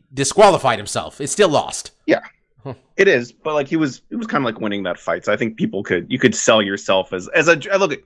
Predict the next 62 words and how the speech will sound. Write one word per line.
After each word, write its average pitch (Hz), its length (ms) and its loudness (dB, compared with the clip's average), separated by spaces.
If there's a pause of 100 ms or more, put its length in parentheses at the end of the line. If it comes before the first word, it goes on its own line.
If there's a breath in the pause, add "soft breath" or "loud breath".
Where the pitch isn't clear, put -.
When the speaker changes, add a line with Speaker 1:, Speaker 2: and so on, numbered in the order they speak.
(500)
Speaker 2:
uh, 131 200 2
as 143 160 -2
a, 139 120 2 (120)
as 131 140 -2
a 120 120 0
close 160 380 0
fight, 123 460 2
a 110 80 -2
loss. 101 320 -6
What, 127 160 -4
I 147 80 4
mean, 147 160 0
whatever. 131 340 0
I 143 60 -2
mean, 160 160 -2
it, 175 180 -4
look, 160 180 2
if, 123 120 -4
if 127 220 -2
they, 160 200 2
if 135 340 -4 (340)
T 220 160 -4
J 160 160 2
gets 135 220 -2
hurt 147 220 6
and 127 120 0
they 131 60 2
do 135 220 2
Sean 139 280 0
O'Malley 127 440 0
instead, 117 440 -4
<laughs> - 20 -8
I 117 80 -4
would 147 160 -4
be 127 260 0 (440)
pretty, 151 720 2
you 131 100 -4
know, 123 80 0
Speaker 1:
Yeah, 170 120 6
Speaker 2:
I - 120 2
Speaker 1:
if 131 60 4
Speaker 2:
think - 100 8
Speaker 1:
I'm - 60 6
Speaker 2:
that's 214 200 6
Speaker 1:
Aljamain 175 180 0
Sterling 165 300 6
and 143 100 2
they - 40 0
Speaker 2:
fairly 143 80 2
Speaker 1:
try 160 200 4
to 143 60 0
give 139 120 -6
me 131 100 -6
Peter 127 200 -4
Yan 117 260 -4
again 101 320 -6
on 101 160 -6
short 117 260 -2
notice, 104 300 0
I'd 110 100 2
be 110 80 -2
like, 104 280 -4